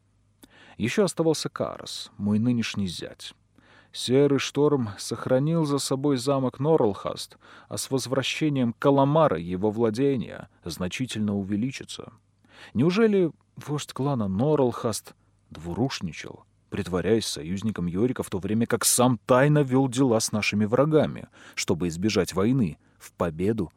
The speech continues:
в которой он не верил? В конце концов, именно служанка Сигурда свидетельствовала против меня. Неужели моя сестра вышла замуж за предателя?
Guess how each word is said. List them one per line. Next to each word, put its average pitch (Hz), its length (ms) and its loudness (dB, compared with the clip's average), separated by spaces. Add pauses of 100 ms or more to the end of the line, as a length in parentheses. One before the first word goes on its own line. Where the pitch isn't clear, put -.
(140)
в - 100 -20
которой - 520 -10 (380)
он 92 220 -4
не 185 120 -2
верил? - 420 -6 (800)
В - 20 -20
конце 123 280 2
концов, 175 360 2
именно 147 280 2
служанка 135 500 0
Сигурда 127 680 0
свидетельствовала 127 1040 0
против - 420 -4
меня. 123 400 0 (480)
Неужели 92 420 0
моя 85 300 -2
сестра 110 400 -2
вышла 113 360 -2
замуж 107 440 2
за 98 120 0
предателя? 120 800 2